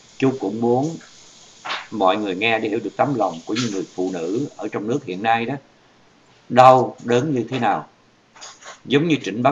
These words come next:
Phương đó. Vợ của Trịnh Bá Phương mới có hai mươi ba tuổi thôi. Mà hai đứa con.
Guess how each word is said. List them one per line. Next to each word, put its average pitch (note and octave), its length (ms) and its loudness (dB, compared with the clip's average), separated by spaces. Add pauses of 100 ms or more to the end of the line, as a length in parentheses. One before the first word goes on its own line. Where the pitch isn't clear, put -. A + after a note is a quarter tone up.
Phương C#3 280 2
đó. D3 60 -4 (1200)
Vợ G#2 280 2
của - 100 -8
Trịnh - 100 -8
Bá C#3+ 140 -2
Phương C3 200 0
mới C#3+ 100 2
có D#3 80 -4
hai C3 80 -2
mươi B2 80 -4
ba A#2+ 260 4
tuổi A2 180 -6
thôi. B2 160 -10 (1000)
Mà F2+ 140 -8
hai A#2 260 -2
đứa B2 180 -4
con. A2 280 -2